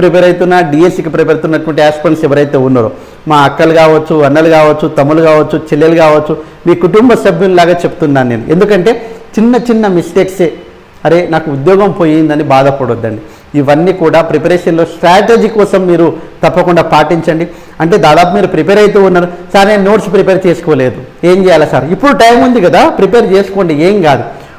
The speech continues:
ఒక్కరు ప్రిపేర్ చేసిన నోట్స్ని ఇంకోరు వాడుకుంటే అర్థం కాదండి. మన రైటింగ్ మనం రాసినప్పుడు మన యొక్క ఆ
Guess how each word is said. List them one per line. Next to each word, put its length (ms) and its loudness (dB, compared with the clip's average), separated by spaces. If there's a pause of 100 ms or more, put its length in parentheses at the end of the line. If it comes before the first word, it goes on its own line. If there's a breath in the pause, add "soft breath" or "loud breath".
(180 loud breath)
ఒక్కరు 320 4
ప్రిపేర్ 380 2
చేసిన 180 2
నోట్స్ని 400 0
ఇంకోరు 380 2
వాడుకుంటే 460 2
అర్థం 300 0
కాదండి. 460 -2
మన 160 2
రైటింగ్ 540 0 (380 loud breath)
మనం 220 2
రాసినప్పుడు 540 2
మన 200 2
యొక్క 200 0 (340)
ఆ 320 2